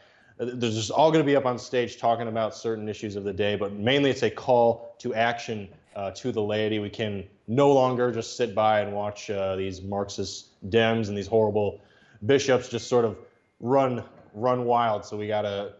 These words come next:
start doing something. So that's what this, uh, thing is gonna do. It's gonna be August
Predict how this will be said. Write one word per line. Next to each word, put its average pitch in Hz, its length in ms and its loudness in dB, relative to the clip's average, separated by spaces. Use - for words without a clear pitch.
start 104 280 -2
doing 104 180 -4
something. 98 360 -6
So 92 120 -6
that's 92 140 -4
what 95 140 -6
this, - 260 -4
uh, 92 260 4
thing 98 160 -2
is 92 100 -2
gonna 95 160 -2
do. 104 160 6
It's 104 120 2
gonna 110 140 4
be 113 120 6
August 131 480 4